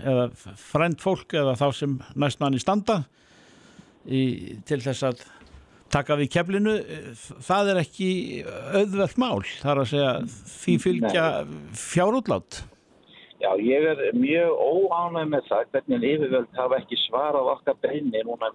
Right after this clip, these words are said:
Speaker 2: mörg, mörg ár. Ég er búinn að skrifa mörgum ráðherrum og núna síðast skrifaði ég henni Katrín Jakobs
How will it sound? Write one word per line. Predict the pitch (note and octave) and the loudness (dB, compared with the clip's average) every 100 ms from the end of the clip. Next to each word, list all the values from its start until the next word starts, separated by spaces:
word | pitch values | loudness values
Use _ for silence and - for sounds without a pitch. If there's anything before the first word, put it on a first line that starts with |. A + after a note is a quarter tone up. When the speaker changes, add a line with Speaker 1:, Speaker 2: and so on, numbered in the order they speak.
| - | 0
Speaker 2:
mörg, | C#3 D#3+ - | 0 0 -6
mörg | C4+ C3 C#3+ - - | -2 0 -2 -4 -2
ár. | F#2+ A#2 - _ _ _ - - | 0 -2 -8 _ _ _ -20 -20
Ég | _ A2+ | _ -2
er | |
búinn | A#2+ A#2+ | 0 0
að | |
skrifa | - C3+ B2 | 2 2 4
mörgum | C3+ E3 - E3+ | 2 0 -4 -4
ráðherrum | D#3 D3 B2 G2+ F#2+ C3+ | -2 0 0 0 0 0
og | A2+ B2 | 0 2
núna | B2+ B2 | 2 0
síðast | - D3 C3+ | 0 0 0
skrifaði | - C#3+ C#3 C#3+ C3 B2+ | 0 -2 2 0 0 -4
ég | B2 | -6
henni | A#2+ | -8
Katrín | - C3+ C3 - A#2 | -4 -4 -4 -2 0
Jakobs | B2 C#3 C3+ - | 0 -2 -8 -10